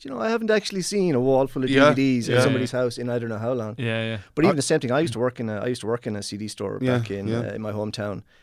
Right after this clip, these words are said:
Speaker 1: I used to love the same thing, flicking through the C Ds,
Speaker 3: Yeah.
Speaker 1: pulling out the, the cover and having
Speaker 2: Yeah.
Speaker 1: a look inside.
Speaker 2: And liner notes and all this sort of
Speaker 1: Yeah,
Speaker 2: stuff.
Speaker 3: Yeah.
Speaker 1: yeah. It's, it's, I think it's something that, that
Speaker 2: And, like, h-, all those,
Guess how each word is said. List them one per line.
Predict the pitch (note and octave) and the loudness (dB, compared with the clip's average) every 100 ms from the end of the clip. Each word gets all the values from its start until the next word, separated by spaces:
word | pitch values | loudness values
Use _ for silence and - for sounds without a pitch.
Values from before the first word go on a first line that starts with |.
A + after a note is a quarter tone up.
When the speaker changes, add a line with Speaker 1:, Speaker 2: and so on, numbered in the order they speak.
| - | -12
Speaker 1:
I | A2 | -10
used | |
to | A2 | -6
love | A2+ A2 | -4 -4
the | - | -6
same | G#2+ | -8
thing, | G#2 | -10
flicking | - B2 - | 0 0 0
through | A2 G2+ | -8 -6
the | - | -6
C | G#2+ | -4
Ds, | G#2+ G#2+ G#2 | -2 -4 -4
Speaker 3:
Yeah. | G2+ G2 | -8 -4
Speaker 1:
pulling | B2+ A#2 | -2 -2
out | A2+ A2 | -4 -4
the, | A2+ G#2 G#2 G2 G2 | -4 -2 -2 -4 -8
the | G2 | -12
cover | - A#2 A2+ A2 | -10 -8 -4 -4
and | G#2+ | -4
having | G#2 G#2 | -4 -2
Speaker 2:
Yeah. | A2+ | 0
Speaker 1:
a | |
look | A2 G2 | -2 -4
inside. | F#2+ - G#2 G#2+ G2+ _ _ | -8 -4 -2 -2 -4 _ _
Speaker 2:
And | A#2+ A#2 A#2+ | -6 -4 2
liner | C3 C3+ | 4 4
notes | A#2 A2+ - | 2 0 -2
and | A2+ | -4
all | A2+ | -2
this | G#2+ | -4
sort | C#3+ | 0
of | C3+ | 2
Speaker 1:
Yeah, | B2 A#2+ A2+ | 4 2 2
Speaker 2:
stuff. | A2 | 0
Speaker 3:
Yeah. | A2+ | 0
Speaker 1:
yeah. | A2+ G#2 G#2 - | -2 -4 -10 -14
It's, | A#2 C3+ | -8 -8
it's, | - | -6
I | - G3+ | -4 -2
think | A#2+ | -2
it's | - | -4
something | G#2+ A2 G#2 | -6 -6 -6
that, | G2+ _ | -8 _
that | G#2+ | 0
Speaker 2:
And, | F3 | 2
like, | E3 - C#3+ | 2 0 -2
h-, | D#3+ | 0
all | F3+ G3+ G#3 | 4 6 4
those, | E3 | 0